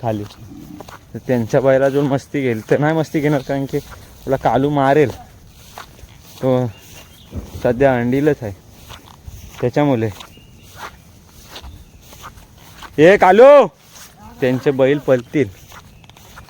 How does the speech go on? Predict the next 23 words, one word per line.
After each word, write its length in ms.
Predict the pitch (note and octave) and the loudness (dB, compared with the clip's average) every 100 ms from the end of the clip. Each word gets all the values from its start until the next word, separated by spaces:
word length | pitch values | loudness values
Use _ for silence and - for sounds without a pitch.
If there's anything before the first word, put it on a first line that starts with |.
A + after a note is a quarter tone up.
| - A#3+ G3 - - - - - - - - - - - - D#2+ C2 G#1 - | -20 -20 -20 -20 -20 -18 -18 -18 -20 -20 -20 -20 -20 -20 -12 -2 0 0 -2
मस्ती 340 | A#2+ A2+ - C#3 | -6 -6 -4 -4
तर 100 | D3 | -2
नाही 180 | C#3 C3 | -4 -2
घेणार, 220 | A#2 B2 - - - | -4 -6 -10 -20 -10
कारण 220 | A#2 A#2 B2 | -6 -4 -4
की 140 | C#3 C3+ - - - - - | -6 -8 -12 -20 -20 -10 -2
त्याच्याजवळ 380 | B2 C3+ C#3+ C3+ | 0 2 2 0
किती 220 | C#3 C3+ | -2 -2
पण 200 | C#3+ D3+ | -2 0
बैल 240 | C#3+ C#3+ D3+ | 2 2 4
आले 180 | C#3+ D3+ | 2 2
तरी 160 | D3 C#3+ | 0 -2
तो 160 | D#3 | -2
काही 180 | D3 D3+ | 0 0
ऐकणार 440 | C3 C3+ C#3+ D3+ C#3 | 2 2 0 -2 0
नाही, 220 | B2 A2 - - - - - - - - - - | -2 -4 -10 -20 -20 -20 -20 -20 -20 -20 -20 -4
एकटाच 380 | C3+ C3+ - E3 | -2 0 2 2
मारील 320 | D#3+ C#3 C3+ | 2 2 2
सगळ्यांना, 420 | B2+ B2+ A2+ A2 G#2+ - - - - - - - - | 0 0 0 -4 -6 -14 -20 -20 -18 -18 -20 -10 -4
असा 220 | C#3 D#3+ | 0 2
आहे. 200 | C#3 A2+ | 2 2
हा 80 | A2+ | 0
बघा, 180 | B2 | 0